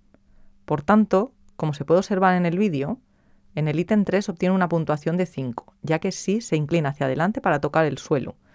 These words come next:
con las manos al menos diez centímetros por delante de los pies, y regresa a la posición inicial sin moverlos. A continuación se valora el ítem cuatro, paso de sedestación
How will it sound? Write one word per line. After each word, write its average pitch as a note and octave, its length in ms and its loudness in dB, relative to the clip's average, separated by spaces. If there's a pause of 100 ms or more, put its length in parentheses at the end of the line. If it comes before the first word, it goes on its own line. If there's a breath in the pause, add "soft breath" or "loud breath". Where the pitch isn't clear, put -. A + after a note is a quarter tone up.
(300 soft breath)
con D#3+ 160 0
las D3 140 2
manos F3+ 260 2
al F3+ 100 0
menos E3 240 0
diez E3+ 140 -2
centímetros G#3 480 0
por D#3+ 160 -2
delante D#3 300 -2
de G3+ 80 0
los D3 180 -2
pies, - 440 -8
y E3 120 -4
regresa D3+ 440 2
a - 20 0
la C#3 80 0
posición C#3+ 500 -4
inicial F3+ 540 -2
sin D3 200 -4
moverlos. B2+ 600 -4 (380)
A D#3+ 100 -6
continuación D#3+ 520 0
se A3+ 120 -2
valora F#3+ 300 6
el G#3 80 2
ítem F3+ 260 2
cuatro, - 360 -2 (120)
paso F3 260 0
de D#3 60 0
sedestación E3 800 -2